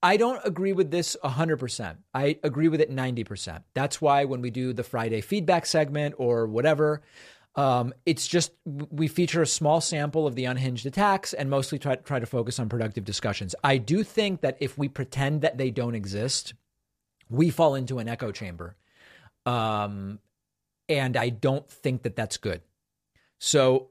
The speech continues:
I think they should be featured in a limited manner, handled appropriately.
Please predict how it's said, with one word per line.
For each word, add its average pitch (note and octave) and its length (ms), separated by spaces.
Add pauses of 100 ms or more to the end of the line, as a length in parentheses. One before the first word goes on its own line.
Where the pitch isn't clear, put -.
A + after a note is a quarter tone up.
I B2+ 80
think D#3 220
they E3 80
should D3 220
be B2 100
featured D3+ 680 (880)
in B2+ 100
a A#2+ 60
limited C#3+ 340
manner, F#3+ 460 (960)
handled E3+ 520
appropriately. F#3+ 800